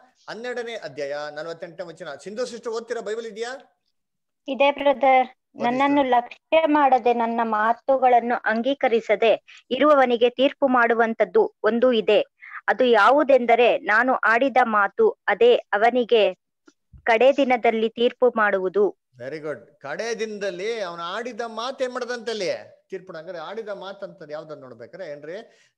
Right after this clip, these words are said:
Speaker 1: ದೇವ್ರ ವಾಕ್ಯ. ದೇವ್ರ ವಾಕ್ಯದ ಆಧಾರದ ಮೇಲೆ ದೇವ್ರ ಏನ್ ಮಾಡೋದು? ಪ್ರತಿಯೊಬ್ಬ ಮನುಷ್ಯನ ಏನ್ ಮಾಡೋದು ಇವಾಗ? ಇವಾಗ ಜಡ್ಜ್ಮೆಂಟ್ ಮಾಡೋದು. ಅದರ ಅದಕ್ಕೆ ನೋಡ್ಬೇಕಾರೆ ಹೇಳ್ತಾರೆ, ಆಲೆ ಏನ್ ಮಾಡಿ ನೀನು, ನೀನು ಅಳತೆ ಹಾಕು. ನೆಕ್ಸ್ಟ್ ಏನ್ ಹೇಳ್ತಾರೆ ಅಲ್ಲಿ?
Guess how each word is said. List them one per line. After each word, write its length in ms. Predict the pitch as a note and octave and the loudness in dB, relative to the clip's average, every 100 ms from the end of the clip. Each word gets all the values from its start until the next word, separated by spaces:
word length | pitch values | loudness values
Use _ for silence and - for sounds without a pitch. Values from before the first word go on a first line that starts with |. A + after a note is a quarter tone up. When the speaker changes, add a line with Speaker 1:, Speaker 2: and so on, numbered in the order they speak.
| A2 | _
Speaker 1:
ದೇವ್ರ 320 | C3 D3 D3+ F#3+ C#4 - _ - | -10 -10 -10 -10 -12 -18 _ -20
ವಾಕ್ಯ. 320 | C3 - B2+ G2+ _ G#2+ | -20 -16 -16 -16 _ -10
ದೇವ್ರ 280 | G#3 C#4 C4+ | 0 2 2
ವಾಕ್ಯದ 400 | B3+ B3+ B3+ A3+ | -2 -8 -8 -8
ಆಧಾರದ 480 | A#3+ G#3 A#3 A#3+ A3 | -8 -8 -8 -8 -8
ಮೇಲೆ 300 | G#3+ A#3 G3+ | -10 -10 -8
ದೇವ್ರ 180 | A#3+ | -6
ಏನ್ 80 | B3 | -6
ಮಾಡೋದು? 220 | A#3+ G#3 | -8 -10
ಪ್ರತಿಯೊಬ್ಬ 520 | G3+ G#3 G#3 C4 A#3 A3 | -10 -10 -10 -10 -10 -10
ಮನುಷ್ಯನ 380 | A3 A#3+ B3+ | -12 -14 -14
ಏನ್ 100 | A3+ | -12
ಮಾಡೋದು 160 | A#3+ G#3 | -12 -10
ಇವಾಗ? 180 | F3+ C#3+ A#2 G2+ _ _ _ | -8 -8 -10 -12 _ _ _
ಇವಾಗ 200 | - C#3+ | -18 -12
ಜಡ್ಜ್ಮೆಂಟ್ 960 | F3+ C3 E3 D#3 E3 C#3 B2+ B3 E3 A#2+ | -12 -10 -14 -14 -16 -16 -12 -14 -14 -16
ಮಾಡೋದು. 360 | B2+ C3 A2 | -14 -12 -14
ಅದರ 260 | - B2+ C3+ | -18 -16 -14
ಅದಕ್ಕೆ 180 | C3+ F#3+ | -10 -8
ನೋಡ್ಬೇಕಾರೆ 400 | F3 C#3+ D3 D#3+ | -8 -10 -14 -12
ಹೇಳ್ತಾರೆ, 280 | C#3+ F#3+ C#3 | -12 -12 -10
ಆಲೆ 420 | D#3 C#4 D4+ C4+ | -8 -4 -4 -4
ಏನ್ 100 | D4 | -8
ಮಾಡಿ 140 | C4+ | -10
ನೀನು, 180 | A#3+ F3 | -8 -8
ನೀನು 200 | D#3 C#3+ A2 - _ _ _ - | -10 -12 -14 -18 _ _ _ -16
ಅಳತೆ 260 | D3 D#3 | -14 -12
ಹಾಕು. 260 | E3 D3+ C#3+ | -12 -12 -14
ನೆಕ್ಸ್ಟ್ 260 | F3 G#3+ A#3+ | -14 -12 -10
ಏನ್ 100 | A#3 | -10
ಹೇಳ್ತಾರೆ 280 | A3+ A3 | -10 -12
ಅಲ್ಲಿ? 180 | A3 A#3+ | -8 -4